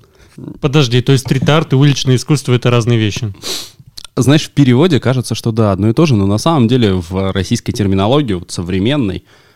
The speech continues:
Speaker 2: э, стрит-артом чаще всего называют нелегальные всякие партизанские практики, а уличное искусство или искусство улиц, что ещё больше, это вообще в целом термин, который любые практики искусства на улице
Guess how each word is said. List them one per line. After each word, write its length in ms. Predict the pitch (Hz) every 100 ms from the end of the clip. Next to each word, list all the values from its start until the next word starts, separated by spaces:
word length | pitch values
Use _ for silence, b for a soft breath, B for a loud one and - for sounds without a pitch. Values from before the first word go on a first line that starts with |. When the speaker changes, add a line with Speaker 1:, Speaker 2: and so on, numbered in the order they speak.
| b
Speaker 2:
э, 420 | - 82 82 82 82
стрит-артом 640 | - 104 - 143 - 80
чаще 260 | - 98 -
всего 140 | 101
называют 480 | 98 90 104 95 -
нелегальные 640 | 127 113 95 107 98 87 -
всякие 320 | 69 - -
партизанские 720 | - - 113 107 101 - 95
практики, 480 | 101 117 - - -
а 60 | 117
уличное 460 | 117 107 - 98
искусство 380 | 92 175 - 113
или 280 | - 107 104
искусство 500 | - 113 - - -
улиц, 420 | 139 160 95 - b b b b b -
что 140 | 98
ещё 300 | 90 - 92
больше, 340 | 85 127 - 90
это 180 | 92
вообще 380 | 92 92 - 117
в 160 | 110 -
целом 400 | - 113 104 82
термин, 300 | 127 120 87
который 420 | 82 90 85 82 b b b b _
любые 420 | 101 104 101 90 87 _ _
практики 460 | - 92 - - 85
искусства 340 | - 120 92
на 140 | 87
улице 480 | 87 87 82 - 90